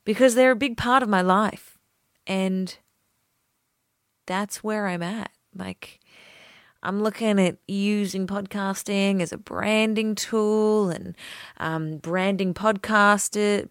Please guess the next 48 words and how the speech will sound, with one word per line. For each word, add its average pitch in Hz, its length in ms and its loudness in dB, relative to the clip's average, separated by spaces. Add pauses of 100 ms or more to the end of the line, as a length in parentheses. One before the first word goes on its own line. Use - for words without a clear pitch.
branded 202 440 2
podcasts. 214 680 -2
Wow, 180 280 -10
I - 20 -10
can 170 300 -10
definitely 165 420 -12
words 160 400 -12
tonight 170 320 -8 (460)
'cause 185 140 -10
I 180 60 -2
am 180 160 0
recording 170 380 -2
this - 280 -6
late 160 340 -4
on - 120 -6
a 156 60 -6
Saturday 160 480 -6
night. 156 380 -10 (1080)
I 311 60 0
wanna 415 160 6
update 415 500 8
you 370 300 8 (340)
on 320 80 2
how 359 300 4
I've 339 80 -4
been 339 180 0
going 339 460 4
with 262 160 -2
the 294 100 6
whole 294 340 4
no 285 380 4
booze 311 600 2
thing 185 360 2
for - 200 -4
twenty 247 420 -2
twenty. 285 600 2
How's 262 320 4
that 320 200 4
going? 226 360 -2
Well, 262 360 2
you, 254 380 -2
you're 254 140 -2
gonna 269 180 2
have 262 240 0
to 247 100 -4
wait 226 240 4
and 220 120 -6
see. 202 360 -4